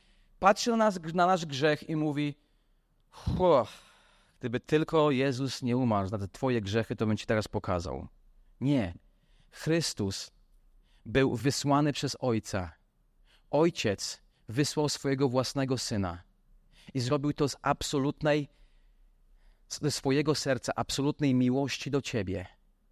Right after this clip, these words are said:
Z łaski, z miłości do ciebie. I Bóg nie jest skautem piłkarskim. Bóg nie jest osobą, która popatrzyła na nas i powiedziała: „No tak,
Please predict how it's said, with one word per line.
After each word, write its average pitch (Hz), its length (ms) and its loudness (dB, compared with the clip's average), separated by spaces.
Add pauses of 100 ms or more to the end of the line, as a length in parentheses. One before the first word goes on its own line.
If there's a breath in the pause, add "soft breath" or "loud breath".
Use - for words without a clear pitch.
(1040)
Z 117 120 -4
łaski, 113 580 0
z 117 100 -8
miłości 139 480 2
do 120 100 0
ciebie. 95 480 -4 (1300 loud breath)
I 151 80 -2
Bóg 190 200 0
nie 226 140 4
jest 214 200 0
skautem 165 540 2
piłkarskim. 113 580 -4
Bóg 160 180 -4
nie 208 80 2
jest 196 160 0
osobą, 165 280 -2
która 151 260 0 (840 soft breath)
popatrzyła 233 500 2
na 190 140 4
nas 180 220 4
i 160 40 -12
powiedziała: 160 400 2
„No 175 120 2
tak, 147 240 2